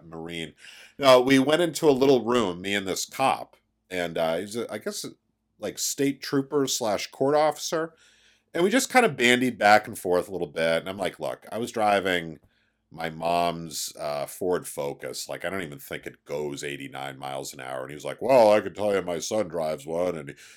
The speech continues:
he's gotten it up to," but, so we're just kind of back and forth and back and forth. And from what I understood is you just sort of present a case. Like, I'm not gonna call the guy who pulled me over a liar.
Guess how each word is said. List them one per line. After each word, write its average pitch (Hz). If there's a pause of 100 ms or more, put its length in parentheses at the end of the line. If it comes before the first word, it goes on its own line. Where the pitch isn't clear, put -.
(120)
he's 107
gotten 85
it 82
up 85
to," 78
but, 87
so 175
we're 160
just 165
kind 160
of 123
back 107
and 101
forth 90
and 78
back 87
and 92
forth. 78 (680)
And 190
from 233
what 254
I 247
understood 160
is 110
you 131
just 180
sort 156
of 143
present 113
a 110
case. - (280)
Like, 113
I'm 120
not 135
gonna 135
call 117
the 107
guy 98
who 95
pulled -
me 87
over 82
a 82
liar. 71